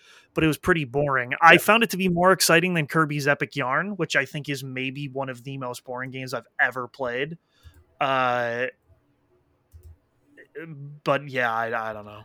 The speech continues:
Speaker 2: Yeah, as I said, I, I think it's pretty telling that both of us w-, just had to stop playing.
Speaker 1: Yeah, I, I just, I, I, I could not have beaten this.
Speaker 2: Uh,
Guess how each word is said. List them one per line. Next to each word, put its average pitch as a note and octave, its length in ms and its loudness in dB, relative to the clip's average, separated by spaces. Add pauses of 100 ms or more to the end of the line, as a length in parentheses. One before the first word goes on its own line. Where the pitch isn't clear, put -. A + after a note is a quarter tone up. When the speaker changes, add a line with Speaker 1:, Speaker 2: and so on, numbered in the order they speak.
(140)
Speaker 2:
Yeah, G2 360 0
as C3 280 2
I C3 60 6
said, A#2 260 2
I, A#2 220 2
I C#3 60 2
think D3 200 2
it's C3+ 200 0
pretty A#2+ 240 0
telling A2+ 340 2
that G2+ 200 0
both G#2 280 0
of F#2+ 140 -4
us - 380 -4 (880)
w-, G#2 280 -6 (180)
just - 300 -6
had D#3 160 -8
to D3+ 60 -18
stop - 360 -12
playing. C#3 520 -20 (1160)
Speaker 1:
Yeah, C#3+ 340 -2
I, F3 540 -2 (920)
I D3 160 -12
just, - 300 -6
I, D3 220 -2 (120)
I, D3+ 180 -6 (360)
I - 200 -12
could C#3+ 200 -8
not D3 240 -2
have B2 120 -12
beaten B2 280 -18
this. - 340 -16 (200)
Speaker 2:
Uh, D#2 320 -6